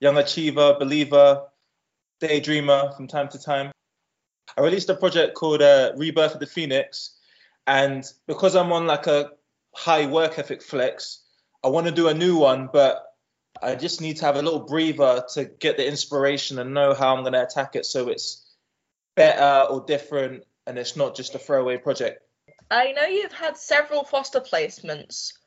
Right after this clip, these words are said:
Speaker 2: What would you say made the last one the best?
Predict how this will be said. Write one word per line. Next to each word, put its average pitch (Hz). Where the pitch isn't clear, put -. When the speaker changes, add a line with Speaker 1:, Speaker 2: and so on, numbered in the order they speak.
Speaker 2:
What 587
would 427
you 480
say 392
made 370
the 339
last 311
one 285
the 277
best? 226